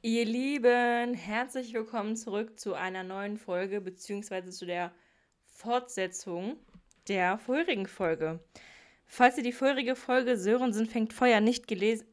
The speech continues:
gelesen, gehört habt, dann würde ich euch vorschlagen, dass ihr erstmal die euch anhört, bevor ihr euch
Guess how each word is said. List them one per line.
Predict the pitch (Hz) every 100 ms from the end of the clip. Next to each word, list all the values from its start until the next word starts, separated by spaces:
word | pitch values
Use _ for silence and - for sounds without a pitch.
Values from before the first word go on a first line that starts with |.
| - _ _ -
gelesen, | 175 185 185 165 160 - - _ _ -
gehört | 185 208 233 226
habt, | 202 214 - - _ _ _
dann | 202 190
würde | 220
ich | - 190
euch | 185
vorschlagen, | - 220 240 - 240 214 214
dass | 196 202
ihr | 170
erstmal | 196 - 175
die | 160 214 226
euch | 220 220 -
anhört, | 220 240 233 233
bevor | 190 - 190
ihr | 151
euch | 175 180